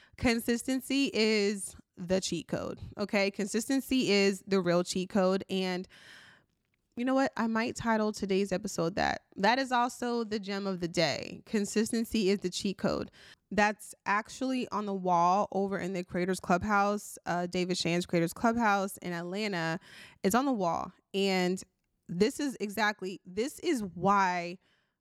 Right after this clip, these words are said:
I am doing a Tuesday episode, even though I already have a Monday episode.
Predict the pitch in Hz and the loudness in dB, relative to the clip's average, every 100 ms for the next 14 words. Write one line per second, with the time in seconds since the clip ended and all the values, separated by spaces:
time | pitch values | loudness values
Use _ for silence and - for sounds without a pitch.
0 | _ _ 208 208 196 190 190 180 175 _ | _ _ 0 2 2 0 -2 -4 -8 _
1 | 185 190 208 208 196 - 202 202 190 185 | -6 -2 2 4 4 4 4 4 4 2
2 | 196 - 190 196 196 - 214 240 233 202 | 0 0 2 4 2 -2 -2 0 0 2
3 | 190 180 180 175 196 180 175 165 151 151 | 2 2 2 -2 -4 -6 -6 -8 -8 -8
4 | 165 - - - | -6 -4 -2 -4